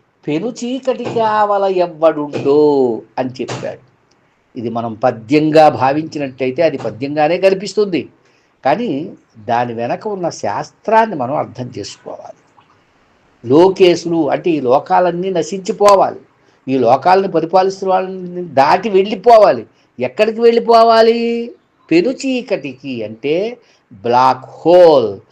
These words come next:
ఈ బ్లాక్ హోల్కి అవతలకి దాటి వెళితే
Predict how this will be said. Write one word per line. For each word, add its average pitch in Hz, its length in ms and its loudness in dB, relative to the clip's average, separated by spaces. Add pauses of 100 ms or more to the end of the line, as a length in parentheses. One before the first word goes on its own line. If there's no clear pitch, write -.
(220)
ఈ 196 160 -2
బ్లాక్ 147 580 -2
హోల్కి 269 380 4
అవతలకి 190 600 0
దాటి 120 440 -6
వెళితే 127 540 -2